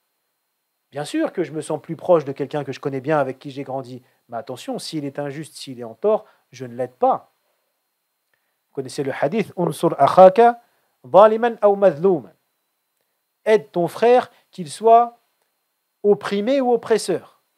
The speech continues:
Injuste ou victime d'injustice.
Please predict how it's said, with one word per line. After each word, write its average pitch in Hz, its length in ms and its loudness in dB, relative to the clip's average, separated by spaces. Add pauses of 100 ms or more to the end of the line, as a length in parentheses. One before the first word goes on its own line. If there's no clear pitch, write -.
(1500)
Injuste 208 540 2
ou 214 60 -6
victime 233 460 -6
d'injustice. 190 720 -8